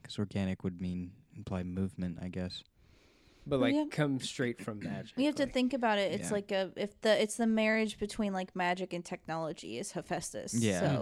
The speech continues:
Speaker 2: Mm-hmm.
Speaker 1: It's swooshy.
Speaker 3: it's, it's swooshy. That's an actual f-, scientific term.
Speaker 1: Yeah.
Speaker 2: Smithed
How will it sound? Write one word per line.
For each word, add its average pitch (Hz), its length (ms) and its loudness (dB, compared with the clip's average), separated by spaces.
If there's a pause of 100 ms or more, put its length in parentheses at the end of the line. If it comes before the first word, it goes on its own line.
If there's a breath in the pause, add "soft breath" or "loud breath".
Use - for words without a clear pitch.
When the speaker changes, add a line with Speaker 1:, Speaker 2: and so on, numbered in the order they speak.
(140)
Speaker 2:
Mm-hmm. 113 100 -8 (880)
Speaker 1:
It's - 260 2
swooshy. 98 520 -2 (1080)
Speaker 3:
it's, - 420 -2
it's - 440 -8
swooshy. 208 500 -4
That's 202 240 0
an 208 80 4
actual 190 380 -2
f-, - 160 -14 (140)
scientific - 560 -8
term. - 240 -14
Speaker 1:
Yeah. 92 300 0 (1600 loud breath)
Speaker 2:
Smithed - 640 -4